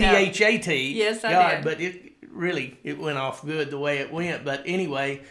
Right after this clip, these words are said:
Speaker 1: that fatness is gonna drop on us. And, and I got to looking at a scripture in Isaiah forty-five and eight.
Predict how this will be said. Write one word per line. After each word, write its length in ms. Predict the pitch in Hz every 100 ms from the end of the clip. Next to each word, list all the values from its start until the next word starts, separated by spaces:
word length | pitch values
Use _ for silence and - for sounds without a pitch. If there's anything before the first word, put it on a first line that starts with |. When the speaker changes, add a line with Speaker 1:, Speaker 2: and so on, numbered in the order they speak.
| - _ -
Speaker 1:
that 280 | 180 - -
fatness 600 | 202 196 214 143 131 -
is 140 | 135
gonna 320 | 143 165 147
drop 500 | 123 135 156 190 196
on 200 | 151 135
us. 420 | 127 123 123 - -
And, 200 | 147 139
and 160 | 151
I 80 | 156
got 200 | 196 202
to 40 | 196
looking 340 | 196 190 165
at 140 | 143
a 60 | 127
scripture 500 | - 175 170 - 139
in 140 | 127 -
Isaiah 500 | 151 143 147 143 123
forty-five 680 | - 160 165 147 147 135 127
and 140 | 101
eight. 380 | - 147 120 -